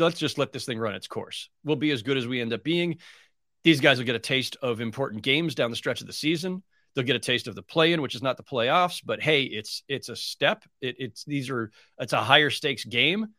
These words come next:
The, and the, down the stretch of the season, we're all higher stakes games because of competing for the play-in. That is a, a good kind of training wheels, um, approach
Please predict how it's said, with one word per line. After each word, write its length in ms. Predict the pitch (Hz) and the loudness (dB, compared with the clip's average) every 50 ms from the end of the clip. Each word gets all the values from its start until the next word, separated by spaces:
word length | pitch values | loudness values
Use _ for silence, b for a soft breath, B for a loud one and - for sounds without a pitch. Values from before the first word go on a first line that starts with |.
| _ _ _ _ _ _ _ _ _ _ _ _ - | _ _ _ _ _ _ _ _ _ _ _ _ -4
The, 220 | 143 135 127 - - 139 | -2 -2 -2 -2 -4 -8
and 160 | - 156 143 135 | -6 -6 -4 -4
the, 80 | 127 | -6
down 280 | 127 120 139 151 160 151 | -4 0 2 2 2 2
the 80 | 120 | -2
stretch 240 | - - - 147 - | -2 -2 -4 -4 -4
of 80 | - 107 | -4 -8
the 40 | 101 | -8
season, 300 | - - 139 143 170 175 | -4 -4 -4 -2 -2 -2
we're 160 | 156 165 170 | 0 2 2
all 100 | 170 165 | 2 2
higher 220 | 143 165 165 165 | 0 0 -2 -2
stakes 240 | 147 - 165 165 - | -4 -4 -6 -6 -6
games 240 | - - 156 165 143 | -6 -6 -6 -6 -6
because 380 | 139 135 117 - - 135 131 | -6 -10 -8 -4 -4 -2 -2
of 100 | 143 139 | -4 -6
competing 320 | - 165 147 143 147 151 143 | -8 -8 -8 -6 -6 -6 -6
for 80 | 165 | -6
the 80 | 156 151 | -6 -6
play-in. 440 | 151 - 160 156 165 175 180 185 170 b b b b b b b b b _ _ _ _ - 139 | -6 -4 -2 -2 0 -2 -2 -4 -6 b b b b b b b b b _ _ _ _ -14 0
That 200 | 113 147 135 147 | 4 6 6 8
is 140 | 165 143 120 | 6 4 2
a, 240 | 147 135 131 120 139 - - | 2 0 0 -2 -4 -6 -4
a 160 | 139 131 123 117 | -2 -2 -2 -2
good 380 | 120 101 135 143 143 131 - | -2 -2 -2 -2 -2 -2 -4
kind 160 | - - 139 | -4 -2 -2
of 120 | 131 101 - | -2 -2 -4
training 520 | - - - - 131 135 147 147 156 151 | -8 -10 -8 -4 -2 0 2 2 2 2
wheels, 520 | 143 156 160 170 170 170 165 160 - - - _ _ _ - | 2 2 2 2 2 0 -2 -4 -6 -10 -12 _ _ _ -2
um, 440 | 151 151 151 151 147 147 147 147 - | 0 0 0 0 -2 -2 -6 -6 -6
approach 540 | 156 - - - 156 156 196 170 - - | -8 -6 0 4 4 4 4 2 -2 -4